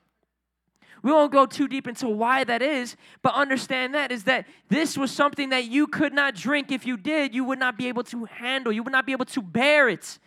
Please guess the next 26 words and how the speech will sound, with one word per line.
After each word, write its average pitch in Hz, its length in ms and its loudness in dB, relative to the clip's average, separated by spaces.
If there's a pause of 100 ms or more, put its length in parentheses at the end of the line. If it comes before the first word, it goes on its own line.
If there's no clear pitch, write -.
(420)
Only 277 280 4
Jesus 311 520 2
could 302 160 2
drink 269 320 -4
this 226 220 -6
cup. 240 180 0
Only 294 220 2
Jesus 311 540 2
could 226 200 -2
bear 302 320 6
the 247 120 -2
weight 269 400 2
of 233 320 2 (340)
death 220 480 4 (460)
and 175 160 -4
the 175 40 2
wrath 196 460 4
that 175 140 -2
was 170 160 -4
due 170 220 -2
to - 180 -10
sin. 185 480 -6 (1000)
So 175 160 0
Jesus 196 540 -2
tasted 190 400 -2
death. 220 260 -4